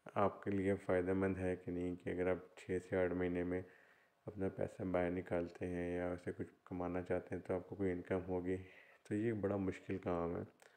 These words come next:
और इसके लिए मैंने फिर, अम, जो साहब थे उनके लिए एक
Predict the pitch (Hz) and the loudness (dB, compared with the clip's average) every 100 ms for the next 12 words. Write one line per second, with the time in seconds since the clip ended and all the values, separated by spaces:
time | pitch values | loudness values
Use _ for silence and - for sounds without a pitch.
0 | _ - - - - _ - 95 95 95 | _ -20 -20 -20 -20 _ -2 0 2 2
1 | 98 98 92 - 101 - 131 123 113 117 | 2 2 0 -2 -6 0 2 2 2 0
2 | - 120 - - 101 98 95 95 95 - | 0 0 0 -2 0 2 2 0 -4 -14
3 | - - - - - 98 92 95 95 95 | -20 -20 -16 -10 -4 -4 -2 0 2 2
4 | 110 104 - 104 101 98 95 - | 2 0 2 2 2 2 0 -4